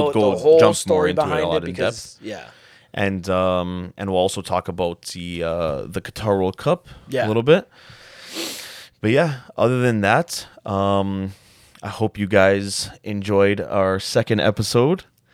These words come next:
Speaker 1: Um, our first one up is, uh, is now live. It's on Spotify. It's not up on Apple yet.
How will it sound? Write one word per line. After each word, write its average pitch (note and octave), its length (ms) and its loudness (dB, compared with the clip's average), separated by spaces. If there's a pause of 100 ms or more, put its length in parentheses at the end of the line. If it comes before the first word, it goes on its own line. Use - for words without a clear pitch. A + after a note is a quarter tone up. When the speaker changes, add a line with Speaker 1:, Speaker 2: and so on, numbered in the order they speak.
(400)
Speaker 1:
Um, F#2+ 500 -2
our G2+ 160 4
first A#2 320 -2
one G#2+ 160 -2
up - 260 -2
is, F#2 400 -4
uh, F2+ 320 -2
is F2 240 -10
now F#2+ 220 2
live. F#2 640 -2
It's D#2+ 180 -8
on F#2 160 -4
Spotify. A#2+ 760 0
It's - 200 -14
not G2+ 160 4
up G#2 120 0
on G2 120 0
Apple F#2+ 320 -2
yet. G#2+ 360 -2